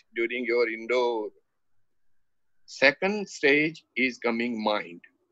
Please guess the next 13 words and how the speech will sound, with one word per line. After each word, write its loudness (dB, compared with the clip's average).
Mind 2
is 0
Jnana 4
Yoga. 0
Anxiety, 6
apprehension, 0
your -2
worries, 2
depression, -2
created 0
by 0
lot, 8
lot 6